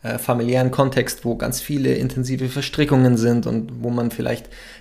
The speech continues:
ja auch gewisse Themen hat, die da dahinter, ähm, schlummern und vielleicht auch da Respekt davor hat oder auch Angst davor hat und eher so die niedrigste, äh, Sch-, Schwelle oder, oder Hürde sucht, ja, und das kann natürlich auch Partner, Partnerin sein, wie auch immer, aber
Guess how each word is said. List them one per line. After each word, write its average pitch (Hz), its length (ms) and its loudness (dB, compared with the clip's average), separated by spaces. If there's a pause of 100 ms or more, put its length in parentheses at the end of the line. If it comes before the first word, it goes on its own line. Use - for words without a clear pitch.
ja 113 320 -4
auch 120 240 -8
gewisse 127 440 -4
Themen 123 420 -2
hat, 127 240 -4
die 120 100 0
da 117 260 2
dahinter, 123 680 -2
ähm, 123 260 -6
schlummern 135 460 4
und 120 120 -2
vielleicht 127 280 -6
auch 123 140 -8 (280)
da 143 100 -4
Respekt 151 440 -2
davor 123 280 0
hat 127 140 -6
oder 147 160 -2
auch - 100 -6
Angst 127 280 -4
davor 120 240 -6
hat 117 140 -4
und 123 200 -6 (320)
eher 143 220 4
so 131 140 2
die 127 120 2
niedrigste, 135 560 0
äh, 117 380 -2
Sch-, - 460 -8
Schwelle 135 300 2
oder, 117 220 2
oder 113 200 2
Hürde 151 300 4
sucht, 208 400 -4
ja, 160 100 -6
und 156 120 -4
das 123 140 -6
kann 139 120 0
natürlich 127 340 -4
auch 117 220 -6
Partner, 139 280 -2
Partnerin 120 480 -2
sein, 117 220 -2
wie 120 80 0
auch 113 80 -8
immer, 139 240 0
aber 123 260 2